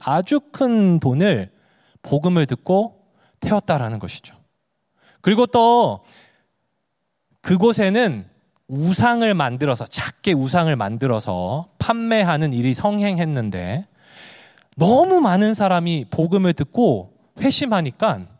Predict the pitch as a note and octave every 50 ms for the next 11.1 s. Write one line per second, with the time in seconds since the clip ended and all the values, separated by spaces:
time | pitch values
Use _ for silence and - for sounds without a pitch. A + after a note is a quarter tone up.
0 | _ _ _ _ _ _ _ _ _ _ - - F#3+ B3 D4 D#4 D4+ B3 F3+ G3
1 | G#3 G#3+ A3+ C4+ C#4 C#4 A#3 A#3 B3 A#3 A#3 A3+ A3+ A3 G#3+ - D3+ C#3+ C#3+ D3
2 | F#3 D3+ A#2 A#2+ A#2+ A2+ - F#3+ E3+ A2 F2 E2 _ _ _ _ _ _ _ _
3 | _ _ - - - - A3 A3+ A3+ A3 F#3 F3+ E3 - - D#3 D#3+ E3 E3+ D3+
4 | F3+ D3 B2 B2 C#3 C3 B2+ A2+ G#2 G2 F2+ F2 D#2+ D#2+ D#2 - _ _ _ _
5 | _ _ _ - - - F3 F#3+ F#3+ F3+ F3+ D#3+ - D#3 C3+ C#3 C3+ C#3+ D3 C#3
6 | C3+ G#2+ F#2 F#2 G#2 B2 B2 A2 G2 - - F2 - _ _ _ _ _ _ _
7 | _ _ _ _ - - - - - - C#3+ E3 G3+ A#3 B3+ B3 B3+ A3 A#3+ C4
8 | C4 C4+ C4 C4 A3 - A#3+ A#3 A#3 A#3 A#3 F#3+ D#3+ E3+ F3+ G3 G#3+ A3 G#3+ A3+
9 | G#3 G3+ F#3+ F#3+ G3 F#3+ D3+ D3 C#3+ - F3 D3 C#3+ - - G3+ F#3 C#3 A2+ -
10 | - D3 D#3 F3+ F#3+ F#3+ F3 - D3 C#3+ D#3+ D#3 - C#3+ B2 - - F#3+ F3+ C#3+
11 | G2+ F#2